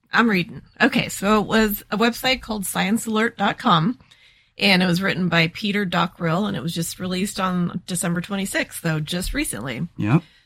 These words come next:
Speaker 1: So here we go. Psychologists call it the dark triad,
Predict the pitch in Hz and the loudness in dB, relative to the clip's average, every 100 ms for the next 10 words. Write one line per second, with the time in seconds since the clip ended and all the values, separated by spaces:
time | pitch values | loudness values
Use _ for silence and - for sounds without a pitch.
0 | _ 202 185 180 180 _ 180 190 160 - | _ 2 4 4 0 _ -4 -2 -2 -6
1 | _ _ - - 214 208 269 294 294 262 | _ _ -20 0 0 4 6 6 4 -4
2 | - 220 214 196 175 190 - - - 120 | -2 0 0 -2 2 2 2 0 0 0
3 | 127 165 | -8 -12